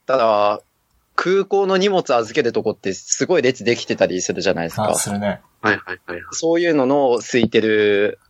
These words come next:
Speaker 1: 専用のカウンターが使えたり、
Speaker 2: うん。
Speaker 1: あとは飛行機乗る前にラウンジが使えたり、
Speaker 3: うん。
Speaker 1: っていう、まあ、いろいろ特典があって、その特典を使えるようにするために、まあ、ひ-、ひたすら乗るんですけど。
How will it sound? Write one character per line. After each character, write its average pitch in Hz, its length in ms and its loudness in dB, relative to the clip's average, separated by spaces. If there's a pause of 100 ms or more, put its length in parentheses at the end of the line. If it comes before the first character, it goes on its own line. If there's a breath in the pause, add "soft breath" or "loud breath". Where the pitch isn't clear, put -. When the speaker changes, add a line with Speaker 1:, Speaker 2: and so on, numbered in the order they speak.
(120)
Speaker 1:
専 113 200 0
用 101 140 0
の 104 100 0
カ 107 140 2
ウ 98 40 0
ン 98 60 -2
タ 98 100 2
ー - 20 4
が 95 100 4
使 - 240 0
え 98 80 2
た 95 140 2
り、 87 360 -4 (960)
Speaker 2:
う 123 60 -6
ん。 92 160 -10 (840)
Speaker 1:
あ 165 120 2
と 151 160 2
は 104 340 4
飛 - 80 -8
行 139 160 0
機 110 140 -6
乗 101 100 -2
る 101 80 -4
前 104 160 2
に 92 80 -2
ラ 98 200 2
ウ 104 40 -6
ン 101 60 -6
ジ 104 100 -2
が 98 100 0
使 - 240 -2
え 92 100 0
た 92 120 2
り、 80 220 -12 (1200)
Speaker 3:
う 101 60 -16
ん。 - 20 -16 (580)
Speaker 1:
っ - 20 -8
て 131 80 0
い 120 260 4
う、 117 60 -2
ま 127 80 0
あ、 120 40 0
い 110 60 -4
ろ 120 120 2
い - 20 4
ろ 120 80 4
特 - 260 -4
典 123 160 2
が 117 80 2
あ 113 40 2
っ - 60 -4
て、 92 200 -2
そ - 100 -4
の 113 260 4
特 113 220 -2
典 120 100 2
を 113 60 2
使 - 180 -4
え 117 60 4
る 120 80 2
よ 120 60 2
う - 20 0
に 104 80 -2
す 117 140 -6
る 117 100 -2
た 135 100 0
め 160 120 0
に、 117 100 0
ま 90 120 -6
あ、 - 20 -6
ひ-、 - 260 -14 (100)
ひ - 140 -8
た 101 80 2
す - 140 -4
ら 90 80 -2
乗 90 140 0
る 90 100 -2
ん 85 80 -8
で 90 80 -8
す - 100 -18
け 87 100 -6
ど。 82 220 -8